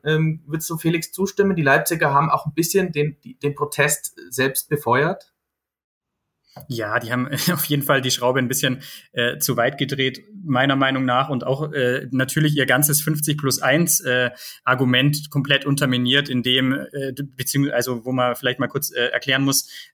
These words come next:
Speaker 2: ganz knapp, also laut fünfzig plus eins darf, äh, Red Bull, äh, nicht der Verein R B Leipzig sein, sozusagen. Und, äh,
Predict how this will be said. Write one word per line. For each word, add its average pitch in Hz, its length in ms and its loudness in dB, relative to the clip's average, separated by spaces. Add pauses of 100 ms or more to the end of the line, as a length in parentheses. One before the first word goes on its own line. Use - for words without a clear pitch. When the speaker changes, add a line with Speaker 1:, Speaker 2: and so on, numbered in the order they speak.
Speaker 2:
ganz 135 260 2
knapp, 135 340 0
also 120 320 -2
laut 123 300 0
fünfzig 147 280 -4
plus - 200 -4
eins 131 260 2
darf, 131 320 2
äh, 131 240 2
Red 131 340 0
Bull, 143 300 2
äh, 131 240 0
nicht 135 300 0
der 131 100 2
Verein 131 320 2
R 131 120 0
B 127 100 0
Leipzig 143 420 2
sein, 107 300 -2
sozusagen. 123 640 0
Und, 127 220 -2
äh, 123 200 0